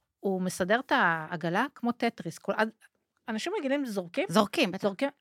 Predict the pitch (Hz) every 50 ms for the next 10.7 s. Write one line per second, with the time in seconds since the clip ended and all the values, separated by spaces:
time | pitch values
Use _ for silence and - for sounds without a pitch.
0 | - 226 269 339 - - 247 214 285 240 262 320 285 240 277 262 - 294 240 202
1 | 190 185 - - 220 202 208 202 196 196 175 175 - 180 - 185 - 175 170 202
2 | 220 190 165 - 147 131 139 131 123 123 131 139 135 - 202 214 233 - - 214
3 | 214 294 - - 427 349 - - 226 190 190 - - - 175 175 196 214 277 320
4 | - 370 392 - _ - - 220 214 240 262 - _ _ _ _ - 285 302 -
5 | - 175 170 160 - - - - - - 160 143 143 190 202 202 214 226 240 247
6 | 208 196 - _ - 208 - 214 208 214 233 240 220 180 175 175 - _ _ _
7 | _ - _ _ _ _ 208 196 190 190 202 208 202 202 196 202 - _ _ _
8 | - - 202 196 - - 190 170 151 - - 156 151 156 - - - - 226 196
9 | 240 277 302 - - - 185 180 180 196 247 294 - - - - - - - -
10 | - - - 220 196 190 185 196 233 247 240 233 262 233